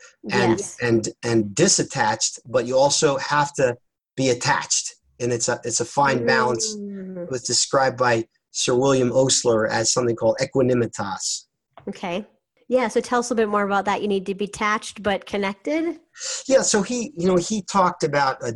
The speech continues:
Speaker 1: the doctor-patient relationship and how, you know, you,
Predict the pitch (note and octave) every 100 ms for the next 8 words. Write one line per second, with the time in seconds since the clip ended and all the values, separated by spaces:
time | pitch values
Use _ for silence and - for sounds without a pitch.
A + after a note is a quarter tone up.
0 | G#2 A#2+ G2+ B2 B2+ - - A#2+ A2+ -
1 | C3 B2 - A#2 A#2 A2 A#2 A#2 A2+ A2
2 | - G2+ - G#2+ G2 A#2+ A2+ A2 - -
3 | - - - - - - D3 C3+ C3 D3
4 | D3